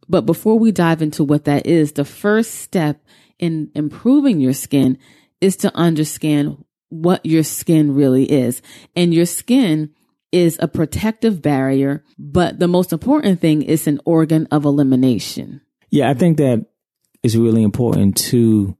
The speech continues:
Speaker 2: address what the skin is. Like, how can you really improve upon something that, that you don't understand? You know, so the way that people move with their skin,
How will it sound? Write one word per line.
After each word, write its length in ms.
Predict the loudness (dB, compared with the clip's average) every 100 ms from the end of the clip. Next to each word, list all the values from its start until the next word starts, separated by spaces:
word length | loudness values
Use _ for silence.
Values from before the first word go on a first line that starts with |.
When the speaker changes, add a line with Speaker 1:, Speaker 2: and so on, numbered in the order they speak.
| _ _ _ _ -6
Speaker 2:
address 580 | -4 0 0 0 -2
what 200 | -2 -2
the 80 | -2
skin 420 | -4 -2 0 2
is. 320 | 2 -2 -6 -6
Like, 160 | -6
how 300 | -4 -2 -2
can 320 | -2 0 2
you 380 | 4 4 2 2
really 460 | 2 2 2 0 -2
improve 420 | -6 -2 0 0
upon 360 | -2 -2 -2 0
something 420 | 0 0 0 0
that, 300 | 0 -4 -4
that 220 | -6 -2
you 80 | -2
don't 260 | 0 0
understand? 960 | 0 0 -2 -6 -4 0 0 -2 -10 -16 -20 -20 -20 _
You 120 | 0
know, 160 | 2 0
so 420 | 0 0 0 -2
the 120 | -2
way 240 | 0 2 2
that 180 | 0 0
people 320 | 0 2 2
move 420 | 2 4 2 2
with 200 | 0 0
their 180 | -4 -2
skin, 680 | -6 -4 -2 0 0 -2